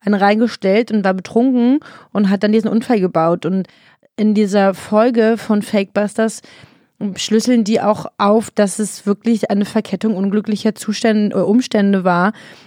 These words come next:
weil er halt betrunken war und wenn, und sie war nicht angeschnallt. Und wenn sie angeschnallt gewesen wäre,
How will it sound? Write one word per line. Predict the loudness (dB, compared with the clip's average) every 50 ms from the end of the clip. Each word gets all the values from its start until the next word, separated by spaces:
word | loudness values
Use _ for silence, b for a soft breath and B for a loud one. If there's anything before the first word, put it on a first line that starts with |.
| B B -4
weil | -2 -2 0 2 2 2 4 4 4 2 2 0 0
er | 0 0 0
halt | 0 0
betrunken | -4 -6 -2 0 0 2 2 2 2
war | 4 2 2
und | 0 0 0
wenn, | 2 2 2 2 2
und | 0 -2 0
sie | 0 0
war | 0 0
nicht | 0 0 0
angeschnallt. | 0 0 0 0 0 0 0 0 0 0
Und | 0 0
wenn | 0 -2
sie | 0 0
angeschnallt | 2 2 2 2 2 0 -2 -2 -2
gewesen | -4 -2 -2 0 0 0 -2
wäre, | -2 -2 -2 0 -2 -2